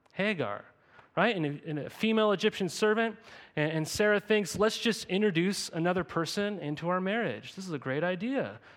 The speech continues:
you know? And she convinces Abraham to take Hagar as a second wife, and, and he gets her pregnant so this whole thing hopefully can just stop. This whole waiting thing can stop, and Abraham can get on with his life,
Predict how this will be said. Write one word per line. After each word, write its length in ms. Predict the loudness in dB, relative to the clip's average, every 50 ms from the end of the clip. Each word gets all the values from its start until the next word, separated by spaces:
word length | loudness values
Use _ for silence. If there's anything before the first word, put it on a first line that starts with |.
| -6 -2
you 100 | 0 2
know? 320 | 4 4 4 2 0 -4 -8 -16 -20 -12 -2 -2
And 100 | 0 0
she 160 | 2 0 0
convinces 480 | 2 2 4 4 4 4 4 0 0 0
Abraham 640 | 2 4 4 4 4 2 2 2 2 0 0 0 -2
to 80 | -4
take 380 | -6 0 2 2 2 0 -2 -12 -18 -20 -12 -4
Hagar 480 | 0 2 2 4 4 4 6 6 4 4
as 100 | 2 -2
a 40 | -2
second 400 | -2 2 2 2 2 0 0 4
wife, 440 | 4 4 6 4 2 0 0 -2
and, 160 | -4 -4 -4 -6 -12 -20 -18 -10 -6
and 80 | -4
he 80 | -4 -2
gets 280 | 0 0 -2 0 2 2
her 120 | 2 2
pregnant 520 | 2 -2 0 2 2 2 4 2 0 0
so 140 | 2 0 -2
this 200 | -2 -2 -6 -10
whole 260 | -6 -2 2 2 2
thing 460 | 0 0 0 0 2 2 0 -2 -4 -6 -12 -20 -18 -8 0
hopefully 460 | 2 2 2 2 -2 0 2 2 2
can 160 | 2 0 0
just 340 | 0 0 -2 -2 -4 -10 -10
stop. 560 | -8 -8 -6 2 4 6 6 8 6 4 4
This 160 | 0 -6 -2
whole 220 | 0 2 2 2 0
waiting 420 | 2 2 2 4 4 2 2 2
thing 160 | 2 0 0
can 140 | 0 -2 -4
stop, 480 | -4 -2 2 4 6 6 6 4 2 0
and 100 | -4 -4
Abraham 460 | 0 0 2 2 2 2 2 0 0
can 100 | -2 -2
get 140 | 0 2 2
on 160 | 4 4 4
with 100 | 2 2
his 200 | -2 -2 -2 2
life, 400 | 4 6 6 6 4 2 0 -4